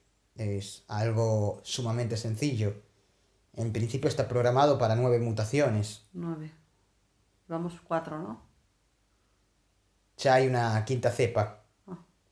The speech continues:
Speaker 1: Pero esta, esta programación de mutaciones es medio tramposa, porque hay otra cepa, la B, que fue dise-, diseñada en Italia deliberadamente con otra cadena de mutaciones propia.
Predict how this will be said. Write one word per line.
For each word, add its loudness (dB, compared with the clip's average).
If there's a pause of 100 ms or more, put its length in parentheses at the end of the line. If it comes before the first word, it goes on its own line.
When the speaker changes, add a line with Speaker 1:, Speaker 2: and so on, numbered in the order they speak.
(1080)
Speaker 1:
Pero 6
esta, -2
esta 0
programación 2
de 4
mutaciones 0
es -4
medio 4
tramposa, 0 (520)
porque 0
hay 2
otra 0
cepa, 0
la 2
B, 4 (1000)
que -2
fue 2
dise-, -2
diseñada 2
en 2
Italia 2 (540)
deliberadamente 4
con -2
otra 0
cadena 2
de 2
mutaciones -2
propia. -2